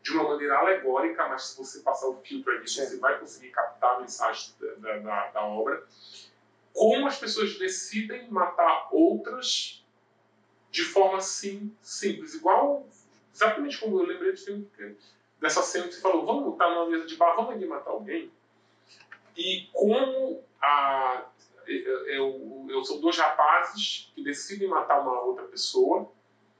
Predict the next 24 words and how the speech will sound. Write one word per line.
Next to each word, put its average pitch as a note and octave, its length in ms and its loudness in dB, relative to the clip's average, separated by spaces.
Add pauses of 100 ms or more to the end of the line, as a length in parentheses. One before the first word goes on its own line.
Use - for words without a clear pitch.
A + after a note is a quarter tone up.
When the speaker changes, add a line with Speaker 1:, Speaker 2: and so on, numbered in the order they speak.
(400)
Speaker 1:
mas E3 260 4
o - 80 -2
motivo G3+ 460 0
é A3+ 40 6
assim, F#3 420 -2
"Olha, F3 220 4
a C#3+ 60 -6
gente E3 220 -10
vai E3 160 2
matar E3 680 2 (680)
porque E4+ 200 2
nós - 180 -2
somos - 360 -4
superiores F#3+ 760 0
a C4+ 180 0
eles. C#4 200 -8
Nós - 120 -18
somos D3 260 -12
superiores C#3 420 -6
porque B2+ 140 -20
nós B2+ 140 -14
somos - 280 -12
mais A#2+ 280 -4
ricos - 640 -8